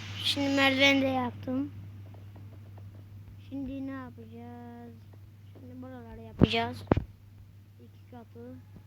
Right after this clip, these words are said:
Şöyle hemen yapalım. Hemen geliyor, geliyor. Evet arkadaşlar, şimdi ben biraz daha yaptım. Şöyle üstünü kapatıyorum şu anda.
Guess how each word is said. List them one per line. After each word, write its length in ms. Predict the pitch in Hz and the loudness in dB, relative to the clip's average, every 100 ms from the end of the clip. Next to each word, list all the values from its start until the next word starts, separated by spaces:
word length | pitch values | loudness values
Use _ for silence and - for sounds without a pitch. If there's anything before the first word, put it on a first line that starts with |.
| - - - - - - - | -20 -20 -20 -20 -20 -20 -20
Şöyle 160 | 247 240 | -16 -12
hemen 240 | 240 240 | -12 -12
yapalım. 500 | 233 220 214 208 202 - - - - - - - | -14 -14 -16 -18 -18 -18 -18 -18 -18 -16 -16 -16
Hemen 440 | 233 240 240 226 | -18 -16 -16 -16
geliyor, 340 | 214 226 202 202 | -16 -16 -16 -18
geliyor. 360 | 202 202 - - - - _ _ - | -18 -18 -18 -20 -20 -20 _ _ 2
Evet 240 | 269 277 | 10 10
arkadaşlar, 540 | 269 254 269 262 - 277 | 10 4 4 2 4 4
şimdi 560 | 262 277 294 302 311 - - - - - - - - - - - | 6 6 10 10 10 4 0 0 -8 -8 -8 -8 -8 -10 -10 4
ben 340 | 269 285 311 294 - | 10 12 12 6 4
biraz 340 | 269 262 254 254 | 8 8 8 6
daha 180 | 254 247 | 6 6
yaptım. 580 | 233 214 - 240 262 | 6 2 0 2 2
Şöyle 460 | 247 254 240 233 247 - - - - - | 2 2 4 4 4 2 0 -10 -10 -6
üstünü 320 | - 277 285 | -2 0 4
kapatıyorum 580 | 262 247 240 - 226 226 | 4 4 2 4 2 4
şu 140 | 220 | 2
anda. 480 | 220 220 226 262 | 0 -2 -2 4